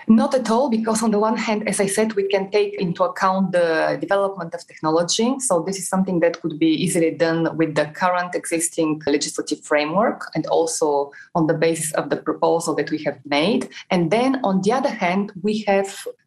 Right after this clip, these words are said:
decided for a certain harmonized type of, uh, charging solution that exists now, but we are closely monitoring the market and we will act if change is necessary. Also,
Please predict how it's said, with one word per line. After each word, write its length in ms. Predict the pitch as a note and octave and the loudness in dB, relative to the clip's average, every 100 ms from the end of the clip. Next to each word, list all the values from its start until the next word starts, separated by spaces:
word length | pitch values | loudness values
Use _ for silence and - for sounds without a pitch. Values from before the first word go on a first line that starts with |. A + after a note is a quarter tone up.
| _ | _
decided 560 | E3+ - G3 G3 A3 A3 | -2 2 2 2 2 0
for 360 | - F3 E3+ E3+ | 0 2 2 0
a 80 | |
certain 480 | - - A#3 A#3 G3+ | -2 0 0 2 0
harmonized 800 | F#3 A3 A3+ A3 F#3 E3+ D#3 - - | 2 2 2 2 2 0 -2 -8 -2
type 360 | G3+ F#3+ E3 - - | 2 2 0 -8 -8
of, 200 | D#3 D3+ - | -8 -8 -4
uh, 100 | D3 | -4
charging 500 | C#3+ F3 F3 E3 D#3+ | 0 0 2 0 -4
solution 580 | D#3 C#3+ E3 E3 A3+ A3+ | -4 -2 -2 0 2 2
that 200 | E3 E3 | 0 0
exists 400 | - - D3+ - | -4 -4 -4 0
now, 420 | D3 D3 F#3 C#4 - - F3 | 2 4 2 0 -6 -10 0
but 280 | A3 A#3+ G#3 | 0 2 2
we 180 | A3 | 2
are 100 | G3+ | 2
closely 480 | G3 G#3+ G#3+ G#3+ G3 | 2 2 2 2 0
monitoring 460 | F#3 G3 F#3+ F3+ D#3+ | 0 0 0 0 0
the 80 | D3+ | 2
market 480 | D#3+ F#3+ - - - | 2 2 -2 -4 -2
and 260 | F#3+ G3 F#3+ | 0 0 0
we 120 | F3+ | 0
will 180 | E3+ E3 - | 0 2 0
act 240 | G#3+ - - | -2 -4 -8
if 280 | F#3+ - - - | -8 -8 -18 -6
change 460 | - G3 F#3 F#3 - | 0 2 2 0 -2
is 200 | E3 D#3 | -2 0
necessary. 600 | D#3 D#3+ - - G#3 A#3 D#4+ - _ - - - | 0 0 0 2 2 2 -2 -6 _ -18 -18 -2
Also, 560 | A#3+ C4+ C#4+ - B3+ | 2 2 0 -2 -2